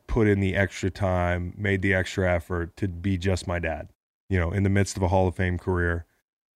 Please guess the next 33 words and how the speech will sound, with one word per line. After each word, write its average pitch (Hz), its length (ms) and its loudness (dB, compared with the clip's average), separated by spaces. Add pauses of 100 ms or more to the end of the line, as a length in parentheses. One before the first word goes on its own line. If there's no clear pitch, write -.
(120)
doing 117 280 4
stuff 110 340 2
like 101 220 2
that, 92 420 2 (300)
normal 110 440 4
stuff. 92 600 2 (480)
I'm 117 100 2
sure 160 160 2
the 156 80 6
last 113 280 6
thing 117 80 -2
you 107 80 2
wanna 98 140 4
do 92 160 0
is 90 120 -2
talk 95 300 -4
to 98 100 -2
all 90 100 2
those 90 140 0
people 90 240 -6
about 82 220 -4
football 85 520 -2
that 87 160 -2
he 87 60 2
had 87 160 0
to 87 80 -4
go 87 120 -2
on 85 140 -2
the 87 100 -4
Indian 90 360 -2
Scouts 85 400 -2
retreat 85 360 -6
with, 82 260 -6